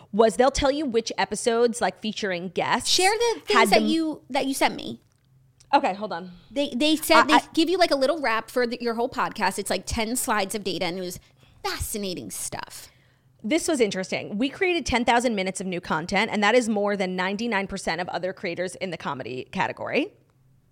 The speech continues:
Speaker 2: I'm
Speaker 1: But that's 'cause we
Speaker 2: sure.
Speaker 1: do a daily show.
Speaker 2: Um, yeah.
Speaker 1: Bridge to Ter-, Bridget to Terabithia <laughs> was our most listened to episode.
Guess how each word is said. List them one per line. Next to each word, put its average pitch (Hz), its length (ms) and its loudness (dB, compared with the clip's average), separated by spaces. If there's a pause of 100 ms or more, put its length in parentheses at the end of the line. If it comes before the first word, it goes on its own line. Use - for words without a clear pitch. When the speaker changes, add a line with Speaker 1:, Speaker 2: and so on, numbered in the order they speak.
(180)
Speaker 2:
I'm 208 80 -4
Speaker 1:
But 226 60 4
that's 226 120 4
'cause 220 120 2
we 262 80 4
Speaker 2:
sure. - 20 4
Speaker 1:
do 208 80 4
a 208 40 0
daily 196 240 -4
show. 196 360 -2 (480)
Speaker 2:
Um, 196 240 -6
yeah. 196 300 -4 (1300)
Speaker 1:
Bridge 240 260 6
to 294 100 0
Ter-, 262 360 4
Bridget 233 500 4
to 233 100 -2
Terabithia 202 840 2 (200)
<laughs> - 220 -20
was 202 320 6
our 208 160 0
most 190 220 0
listened 220 240 -2
to 254 100 2
episode. 170 520 0